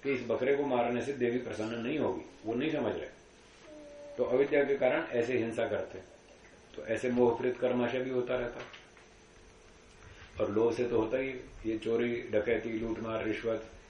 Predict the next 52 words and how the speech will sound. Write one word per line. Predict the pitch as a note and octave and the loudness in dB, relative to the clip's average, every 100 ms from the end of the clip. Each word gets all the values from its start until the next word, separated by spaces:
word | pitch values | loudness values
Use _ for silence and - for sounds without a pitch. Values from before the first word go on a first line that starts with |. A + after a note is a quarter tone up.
| - - | -16 -8
ये | |
सारी | G2+ G2+ A2 | -2 0 2
लोभ | A2 A2+ A2 | 2 2 2
के | |
कारण | A#2+ A#2 A#2 A2+ | 2 2 0 -2
ही | |
है, | A#2+ - - - - - | -8 -10 -18 -18 -18 -14
इतने | G2+ G#2+ G#2 | -10 -6 0
पाप | G#2+ G#2+ | 2 2
हो | G2 | 2
रहे | G#2 | 0
हैं | G2+ | 0
सारे। | G2+ F#2+ - - - - - - - | -2 -4 -6 -16 -20 -20 -20 -20 -8
तो | A2+ | -2
ये | B2 | 0
सब | D3 - | 0 0
पाप | B2+ B2 - | 2 2 2
चलते | A#2 B2 | 2 4
रहते | G2 - - | 2 0 -6
हैं, | - - | -12 -2
फिर | B2+ | -2
इसका | C3 B2 C#3 | 0 0 0
परिणाम | B2 B2 A#2+ B2 | 2 2 2 2
आगे | A#2 B2+ | 2 2
भोगना | A2+ G2 G2+ | 0 0 0
पड़ेगा, | F#2+ F2+ F2+ F2+ - - - - - - - - - | -2 -4 -6 -10 -12 -18 -20 -20 -20 -20 -20 -20 -12
कितने | A#2 B2+ | -2 0
ही | B2+ | 2
जन्मों | A#2+ A#2+ A#2+ | 2 2 0
तक | A#2 A2+ | 0 -2
इसका | A2 A2+ | 0 2
दंड | G#2 G#2 | 2 2
मिलेगा। | G2+ G2 F#2+ G2 - - - - - - - - - - | 2 -2 -4 -6 -12 -20 -20 -20 -20 -20 -20 -20 -20 -8
तो | A#2 | 0
यदि | A2+ A#2+ A#2 | 2 6 4
हमने | A#2+ B2+ | 4 2
सुख | B2+ C3 | 2 0
लिया | C3+ C3+ A#2 - - - - - - - | 0 0 0 -2 -14 -20 -20 -20 -12 -4
तो | G#2+ | -2
सुख | B2+ B2 | 0 2
के | C3+ | 2
चक्कर | B2+ - B2+ B2 | 0 0 0 2
में | A#2+ G#2 - | 0 -2 0
रिश्वत | G#2 B2+ B2 | 0 4 2
भी | B2 | 2
लेंगे, | B2+ C3 C3+ | 2 2 2
हेराफेरी | B2 G#2 A2+ A#2 B2 | 2 4 4 4 4
भी | B2+ B2+ | 4 2
करेंगे, | B2+ B2+ B2 | 2 2 0
सब | A#2 A2+ | -2 -2
गड़बड़ | B2 B2+ | 2 2
करेंगे, | B2 C3+ C#3+ A#2+ | 2 0 0 -2